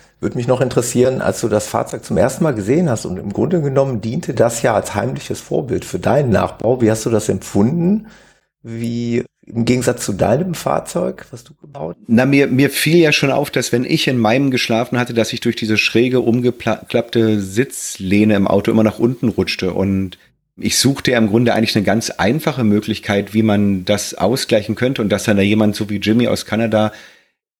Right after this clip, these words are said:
Speaker 2: dann plötzlich ankam mit dem kompletten Camping-Einbau in dem Auto, war ich schon total begeistert. Also, dass man da was kochen kann und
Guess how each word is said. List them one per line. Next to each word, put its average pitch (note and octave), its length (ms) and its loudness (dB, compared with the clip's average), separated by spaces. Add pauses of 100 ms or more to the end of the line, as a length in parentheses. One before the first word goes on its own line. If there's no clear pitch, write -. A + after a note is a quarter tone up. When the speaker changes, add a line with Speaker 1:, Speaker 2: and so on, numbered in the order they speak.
(140)
Speaker 2:
dann G2+ 480 2
plötzlich A2 400 -4
ankam A#2 640 0
mit - 300 -2
dem G#2 200 2
kompletten G#2+ 760 -4
Camping-Einbau G2+ 960 -2
in F#2+ 60 2
dem F#2 140 2
Auto, G#2 280 -2
war F#2+ 160 0
ich G#2 60 0
schon G2 400 -2 (600)
total A2 360 -2
begeistert. E2+ 580 -2
Also, E2+ 160 -6
dass F#2 160 -6
man F2+ 140 -2
da F2+ 200 -2 (120)
was - 240 -4
kochen - 280 -8
kann F#2 400 -6
und F#2 320 -10